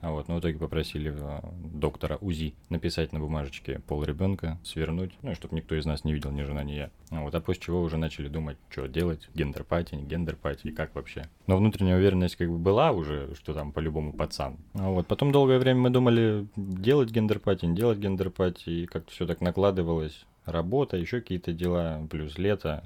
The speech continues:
отдых. А вот, и жена, в общем, сдалась. Я как-то прихожу или с магазина, или с работы. А на листике она на-, на-, нарисовала такого два дэ-шного ребенка бесполого. А вот, и написала «Скоро буду, твой», и положила эту бумажечку рядышком.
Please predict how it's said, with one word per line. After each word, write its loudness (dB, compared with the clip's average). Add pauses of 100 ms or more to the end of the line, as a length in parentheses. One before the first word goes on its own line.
(120)
отдых. -2
А 0
вот, -2
и 0
жена, 2
в 2
общем, -2
сдалась. 2
Я -2
как-то -6
прихожу -2
или -2
с -10
магазина, 0
или 0
с -10
работы. 0 (140)
А -4
на 2
листике -2
она 2
на-, 0
на-, -2
нарисовала 0 (180)
такого -8
два 4
дэ-шного 0
ребенка 0 (100)
бесполого. -2 (140)
А -4
вот, -4
и 2
написала -2
«Скоро 0
буду, -4
твой», 2 (100)
и -4
положила 0
эту -2
бумажечку -2
рядышком. -4